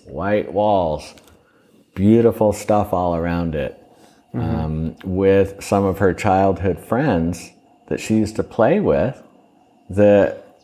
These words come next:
Speaker 1: helped her feel happy and safe and connected.
Speaker 2: Mm-hmm.
Speaker 1: And, uh, she met a lady there who was the homeowner who invited her to stay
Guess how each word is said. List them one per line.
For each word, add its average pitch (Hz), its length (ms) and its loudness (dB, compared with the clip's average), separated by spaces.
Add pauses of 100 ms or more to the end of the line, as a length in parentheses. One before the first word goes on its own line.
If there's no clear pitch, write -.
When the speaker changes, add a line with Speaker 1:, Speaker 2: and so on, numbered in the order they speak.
(180)
Speaker 1:
helped - 480 -4
her 117 160 4
feel 110 280 2
happy 120 400 0
and 85 180 0
safe 127 400 0
and 90 120 -2
connected. 98 640 -4
Speaker 2:
Mm-hmm. 107 360 -10 (880)
Speaker 1:
And, 87 600 0 (280)
uh, 82 260 -4
she - 180 -8
met 95 240 -2
a 90 40 -4
lady 110 400 4
there 80 580 -2 (140)
who 98 220 -4
was 87 180 -4
the 85 120 2
homeowner 101 920 0
who 92 560 0 (600)
invited 92 420 2
her 104 160 2
to 104 80 -2
stay - 680 -2